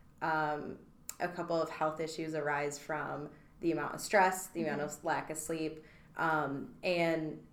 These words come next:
Speaker 1: and so going through those health issues, I can just say it, it was not worth it.
Speaker 2: Right.
Speaker 1: Um, I wish I would have been more selective and intentional with how I spent my time and where I
Speaker 2: Yeah.
Speaker 1: spent my time,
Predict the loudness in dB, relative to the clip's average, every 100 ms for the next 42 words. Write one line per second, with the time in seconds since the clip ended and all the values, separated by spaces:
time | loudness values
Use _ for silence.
0 | -8 -4 -2 0 0 4 4 4 0 0
1 | 0 0 -2 -2 -2 0 2 2 0 -4
2 | -2 -2 -2 -6 -4 -2 -2 0 -2 -2
3 | -4 -4 -4 -6 -4 -4 -2 -2 -4 -8
4 | -14 -4 2 4 4 4 4 4 4 2
5 | 2 2 2 2 0 0 0 2 2 -2
6 | -4 -6 -2 2 2 0 0 0 0 -2
7 | -4 -6 -6 -6 -4 -2 -2 0 0 -2
8 | -2 2 4 2 -2 -4 -2 -4 -2 -2
9 | -2 -2 0 -2 -2 0 0 -2 -2 -4
10 | -2 -4